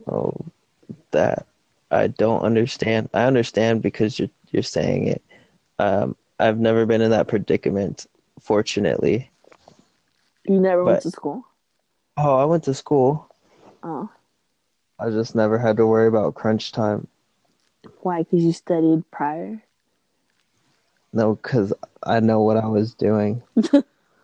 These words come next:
Speaker 1: I'm not saying that you don't. I didn't mean it like that.
Speaker 2: No, I know.
Speaker 1: Uh, no, I just went to school for horticulture and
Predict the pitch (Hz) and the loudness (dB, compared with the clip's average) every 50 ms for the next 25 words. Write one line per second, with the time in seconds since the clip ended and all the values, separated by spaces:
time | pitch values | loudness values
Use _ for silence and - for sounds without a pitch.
0 | _ _ _ _ _ _ _ _ _ _ _ _ _ _ _ _ _ _ - - | _ _ _ _ _ _ _ _ _ _ _ _ _ _ _ _ _ _ -4 0
1 | 127 135 139 139 135 - 135 127 123 120 117 113 - 120 110 117 113 107 90 - | 2 2 2 2 0 0 2 2 4 2 2 2 2 2 4 4 2 2 2 0
2 | 110 117 117 117 113 127 202 220 131 127 123 120 135 123 117 - 254 220 208 202 | 2 2 4 4 4 4 4 4 4 2 2 0 0 -2 -2 0 0 0 2 2
3 | 196 202 - 170 170 175 170 160 139 143 160 170 202 185 - - _ _ _ _ | 0 -2 -2 -4 -6 -8 -8 -8 -10 -14 -20 -20 -20 -20 -20 -20 _ _ _ _
4 | - _ _ _ _ _ - _ _ - _ _ _ _ - 101 107 98 85 - | -20 _ _ _ _ _ -20 _ _ -20 _ _ _ _ -2 -2 0 0 -2 -4
5 | _ _ _ _ - 71 120 131 120 101 85 107 117 123 139 139 131 - 127 117 | _ _ _ _ -8 -4 -2 0 0 0 0 0 0 2 2 0 0 0 -2 -2
6 | 110 - 110 - - - 113 113 110 92 - - 110 107 101 98 92 - - - | -2 -4 -10 -10 -2 0 2 2 2 0 0 0 0 2 2 2 0 0 0 2
7 | 113 117 113 98 - - 104 104 - - 107 107 107 101 113 - _ _ _ _ | 2 2 2 2 0 0 0 0 0 0 0 0 0 0 -2 -6 _ _ _ _
8 | _ _ _ _ _ _ _ _ _ _ _ _ _ _ _ _ _ _ - 95 | _ _ _ _ _ _ _ _ _ _ _ _ _ _ _ _ _ _ -4 -2
9 | 101 98 95 92 - | 0 0 0 -2 -4